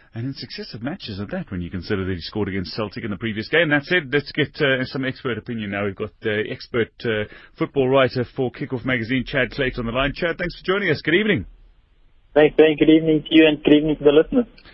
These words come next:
Speaker 1: Good to chat to you again. Let, let's talk SuperSport United first up. Uh, they, they're through to the, uh, the final, uh, albeit by a slim, uh,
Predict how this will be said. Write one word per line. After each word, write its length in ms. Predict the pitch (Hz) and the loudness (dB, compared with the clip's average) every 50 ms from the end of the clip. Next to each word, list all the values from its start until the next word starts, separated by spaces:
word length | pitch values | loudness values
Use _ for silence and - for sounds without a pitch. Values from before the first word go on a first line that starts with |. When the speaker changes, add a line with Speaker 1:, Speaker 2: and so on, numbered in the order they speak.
| - - | -16 -4
Speaker 1:
Good 140 | - 254 220 | -4 -4 -4
to 60 | 214 | -4
chat 220 | - - 262 262 - | 0 0 0 0 0
to 120 | - 208 | 0 0
you 40 | 165 | 2
again. 220 | 147 147 160 185 | 2 2 2 2
Let, 120 | 220 240 202 | 0 -2 0
let's 220 | 208 269 269 - | -4 -4 -4 -2
talk 120 | - 330 - | -4 -4 -4
SuperSport 520 | - - - 247 233 - - 214 214 165 | -2 -6 -6 -6 -6 -8 -4 -4 -4 -2
United 380 | 175 165 160 160 156 135 131 - - | 0 0 0 0 0 -2 -6 -6 0
first 260 | 156 143 135 - - | 2 2 2 4 2
up. 160 | 117 98 - _ - | -2 -2 -2 _ 0
Uh, 220 | 123 120 120 123 | 0 2 2 4
they, 180 | 123 151 160 131 | 4 2 2 2
they're 140 | 90 131 123 - - | -2 -8 -10 -6 -4
through 140 | 196 185 160 - | -4 -4 -4 -6
to 60 | 160 | -4
the, 520 | 151 147 143 151 151 147 143 143 139 139 135 | -4 -2 -2 -2 -2 -2 0 2 2 2 0
uh, 20 | |
the 140 | 127 139 - | -2 -4 -2
final, 380 | - 165 151 151 170 185 185 180 | 0 0 2 2 2 0 0 0
uh, 420 | 165 147 139 139 135 135 120 117 | 2 2 4 4 2 2 0 -2
albeit 340 | 139 135 131 135 147 147 143 | -4 -4 -2 0 -2 -2 0
by 160 | - 139 139 | 0 0 0
a 20 | 131 | 0
slim, 400 | - - - 151 143 139 127 123 | 0 -2 -4 -4 -2 -2 -2 -2
uh, 180 | 117 117 113 | 0 -2 -2